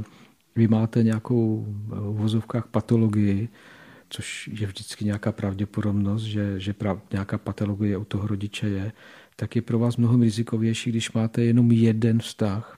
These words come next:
než když máte prostě deset vztahů,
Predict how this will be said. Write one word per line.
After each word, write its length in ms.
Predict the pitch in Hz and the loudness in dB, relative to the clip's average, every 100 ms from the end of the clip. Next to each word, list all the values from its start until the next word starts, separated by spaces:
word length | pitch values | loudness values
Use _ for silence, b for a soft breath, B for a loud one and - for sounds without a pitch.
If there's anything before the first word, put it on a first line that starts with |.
| - | -2
než 160 | 110 104 | -2 0
když 220 | 107 - | -2 2
máte 300 | 110 107 110 | 0 2 -2
prostě 600 | 117 107 - 117 117 110 b b b b | -2 -4 -4 0 0 -2 b b b b
deset 300 | 123 - 127 | -4 0 0
vztahů, 500 | - - 110 95 95 | 0 -2 -2 -2 -8